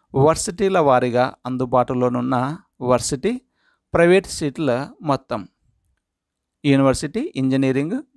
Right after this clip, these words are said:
బి ఫార్మసీ, డి ఫార్మా, ఏఎన్యులో జేఎన్టీఏ, జేఎన్టీయూకే,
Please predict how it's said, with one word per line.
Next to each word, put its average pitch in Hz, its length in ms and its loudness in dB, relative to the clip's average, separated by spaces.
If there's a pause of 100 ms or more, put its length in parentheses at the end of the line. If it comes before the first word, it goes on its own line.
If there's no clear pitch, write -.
బి 147 140 2
ఫార్మసీ, 147 520 0
డి 143 200 -2
ఫార్మా, 110 400 -4 (840)
ఏఎన్యులో 156 760 2 (1040)
జేఎన్టీఏ, 131 800 0 (560)
జేఎన్టీయూకే, 135 1200 -2